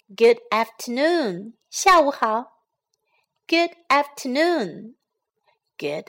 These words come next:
afternoon。Cicada，蝉。Cicada，cicada。How are you？你好吗？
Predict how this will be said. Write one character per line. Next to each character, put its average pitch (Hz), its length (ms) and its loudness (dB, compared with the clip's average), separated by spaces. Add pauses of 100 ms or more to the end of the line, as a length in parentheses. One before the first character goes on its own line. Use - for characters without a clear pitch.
(100)
afternoon。 262 920 -4 (1700)
Cicada， 330 760 2 (920)
蝉。 226 400 -2 (720)
Cicada，cicada。 - 2250 -2 (1600)
How 294 240 6
are 302 320 6
you？ 233 560 0
你 285 160 -2
好 320 200 2
吗？ 302 200 0